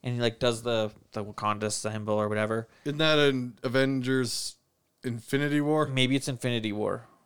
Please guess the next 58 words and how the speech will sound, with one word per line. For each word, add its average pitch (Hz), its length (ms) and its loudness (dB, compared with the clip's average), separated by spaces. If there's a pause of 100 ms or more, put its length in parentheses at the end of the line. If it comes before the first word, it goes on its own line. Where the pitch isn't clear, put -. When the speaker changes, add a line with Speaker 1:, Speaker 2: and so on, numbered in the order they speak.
(120)
Speaker 1:
Man, 131 400 4
that's 117 200 2
an 117 60 -6
emotional 110 400 -4
moment. 110 360 -10
'Cause 135 160 -2
the 127 100 4
next 120 320 0
year 110 120 -2
he 107 60 -4
passed 110 320 -6
away, 131 160 -4
and 117 100 -4
then 117 80 -8
you 117 60 -8
think 147 220 -10
about 110 160 -8
it, - 20 -8
and 95 80 -12
you're 107 80 -10
like, 107 160 -10 (1160)
and, 143 80 2
like, 147 320 2
all 147 180 8
through 147 200 2
his 135 120 2
interviews 139 580 0
and 135 140 -4
stuff, 135 240 0
they 147 80 -6
were 151 80 -4
like, 170 180 -6
"Oh, 185 180 2
what, 175 200 2
what's 185 180 0
happening 175 440 0
next 151 340 -2
for, 135 600 0 (100)
for 147 160 -8
the 131 60 -8
Black 143 260 -4
Panther?" 147 320 -8
And 117 80 -8
he's 113 100 -6
like, 117 140 -2
"He's, 113 280 -10
he's 120 200 -12
dead." 143 260 -8 (1040)
He, 131 200 -6
he 143 120 -2
knew 147 280 4
that 151 180 8
whole 156 220 -2
time 147 320 -6
filming 117 480 -4
he 117 100 -8
was 110 160 -4
dying. 101 260 -8